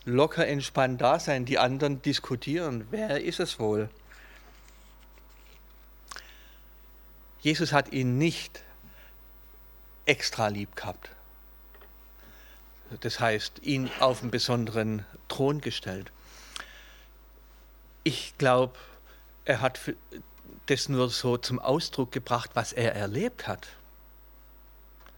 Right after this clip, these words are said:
Hey, ich bin einer, den Jesus liebt. Und er hat ganz viele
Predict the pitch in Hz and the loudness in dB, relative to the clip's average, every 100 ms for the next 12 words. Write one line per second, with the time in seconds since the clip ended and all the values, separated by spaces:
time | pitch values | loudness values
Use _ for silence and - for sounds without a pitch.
0 | - - 139 131 113 - - - - - | -20 -6 0 0 -2 -8 -20 -20 -20 -20
1 | - - 165 180 - - - 143 156 127 | -12 2 4 4 -6 -6 0 0 2 2
2 | 127 131 135 135 127 - - - - - | 4 4 2 2 -2 -10 -18 -20 -20 -20
3 | - - 117 110 117 127 120 127 117 - | -16 -4 -2 0 2 2 0 -2 -4 -6
4 | - - 127 107 110 135 - - - - | -12 -16 -8 -4 -4 -4 -10 -16 -18 -20
5 | - - - - - - - - - - | -20 -20 -20 -20 -20 -20 -20 -20 -20 -20
6 | - - - - - - - - - - | -20 -20 -18 -18 -18 -20 -20 -20 -20 -20
7 | - 135 123 135 - 151 147 - 151 143 | -4 2 4 4 4 0 0 -2 0 2
8 | 135 120 - | 2 0 -4